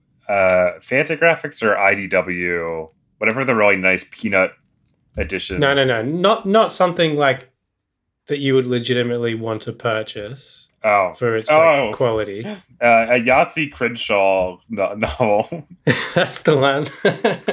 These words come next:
Speaker 2: <laughs>
Speaker 1: Particularly his <laughs> novel that we ended up recycling.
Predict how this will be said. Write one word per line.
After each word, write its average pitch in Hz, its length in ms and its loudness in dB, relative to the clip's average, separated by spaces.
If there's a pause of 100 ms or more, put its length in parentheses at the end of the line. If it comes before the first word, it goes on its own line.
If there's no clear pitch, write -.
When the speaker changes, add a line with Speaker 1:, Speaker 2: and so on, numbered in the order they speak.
(140)
Speaker 2:
<laughs> - 0 - (1200)
Speaker 1:
Particularly 160 680 2
his 131 240 0
<laughs> - 0 -
novel 127 680 0 (180)
that 156 340 -10
we 131 140 4
ended 139 160 2
up 131 80 2
recycling. 101 800 -2